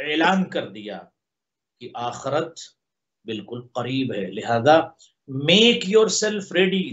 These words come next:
this is the important message of Imam Ali, कि दुनिया रुखसत हो रही है, तबाही की तरफ दुनिया जा रही है। आप देख रहे हैं इस वक्त क्या सूरत हाल है पूरी दुनिया में,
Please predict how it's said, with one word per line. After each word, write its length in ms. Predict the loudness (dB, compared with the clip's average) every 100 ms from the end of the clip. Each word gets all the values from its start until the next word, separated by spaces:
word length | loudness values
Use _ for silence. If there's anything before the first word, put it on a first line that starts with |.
| -4
this 120 | -2 -2
is 120 | 0
the 100 | 0
important 760 | -2 -2 -2 0 0 0 0 4
message 340 | 4 4 2 0 0
of 100 | -2
Imam 160 | -4
Ali, 540 | -6 -4 0 0 -2 _ _ _ -2
कि 80 |
दुनिया 600 | -2 0 2 4 4 2 2 -2 _ _ _ _
रुखसत 400 | -2 -2 0 0 2
हो 60 | 2
रही 240 | 2 2
है, 340 | 0 0 -4 _ _ _ _ _ _ _ _
तबाही 340 | 2 4 4 4
की 120 | 4
तरफ 240 | 2 2
दुनिया 240 | 2 2 2
जा 160 | 2
रही 100 | 2
है। 60 | 0
आप 160 | -2 -4
देख 240 | -6 -4
रहे 80 | -4
हैं 40 |
इस 140 | -2 -4
वक्त 180 | -4 0
क्या 160 | 2
सूरत 300 | 2 0 -2 0
हाल 280 | 4 4 4
है 120 | -2
पूरी 160 | -4
दुनिया 380 | -4 -4 -2 -2
में, 240 | -2 -6